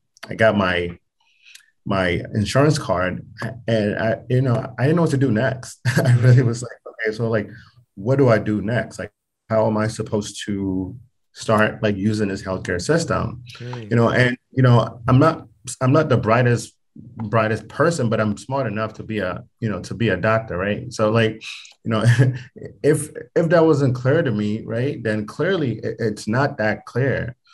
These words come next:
Speaker 1: So we, we're realizing that just the, the, the process of engaging the healthcare system is cumbersome at, at, you know, and for a lot of folks, depending on your level of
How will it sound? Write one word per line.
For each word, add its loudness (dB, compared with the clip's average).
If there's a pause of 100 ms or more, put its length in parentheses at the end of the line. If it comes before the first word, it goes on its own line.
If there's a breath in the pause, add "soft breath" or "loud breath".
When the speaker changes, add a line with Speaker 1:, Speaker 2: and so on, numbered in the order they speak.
(140 soft breath)
Speaker 1:
So 0 (520)
we, -4
we're 4
realizing 4
that -2
just -4
the, -4 (160)
the, 0
the -4
process 0
of 2
engaging 0
the 2
healthcare -4
system -2 (680)
is -6
cumbersome -4
at, -10 (140)
at, -4 (220)
you -2
know, -4
and -6
for -2
a 0
lot 4
of 0
folks, 0 (460 soft breath)
depending 4
on 2
your 0
level 0
of -8